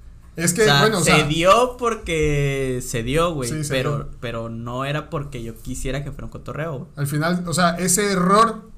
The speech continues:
Speaker 1: convirtió Prueba y Error en lo que hoy es Prueba y Error,
Speaker 2: Sí.
Speaker 1: ¿no? Eh, la neta, qué chingón. Este, pero ya de ahí viene el episodio,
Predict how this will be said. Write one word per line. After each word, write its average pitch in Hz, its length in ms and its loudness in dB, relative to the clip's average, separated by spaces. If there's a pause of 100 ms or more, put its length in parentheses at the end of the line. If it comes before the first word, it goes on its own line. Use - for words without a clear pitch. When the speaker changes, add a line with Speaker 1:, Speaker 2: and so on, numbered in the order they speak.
Speaker 1:
convirtió 156 640 -2
Prueba 175 240 -2
y 170 60 -2
Error 156 260 -4
en 165 80 -4
lo 143 140 -4
que 135 80 -10
hoy 131 120 -8
es 139 120 -6
Prueba 139 280 -6
y 139 60 -4
Error, 185 240 -8
Speaker 2:
Sí. 135 80 -4
Speaker 1:
¿no? 113 160 -6 (580)
Eh, 135 180 -8
la 139 140 -6
neta, 143 160 -4
qué 131 80 -10
chingón. 165 520 -2 (520)
Este, 147 640 0
pero 170 240 0
ya 170 180 2
de 202 100 2
ahí 220 480 0
viene 165 320 -2
el 185 60 -2
episodio, 165 1000 -4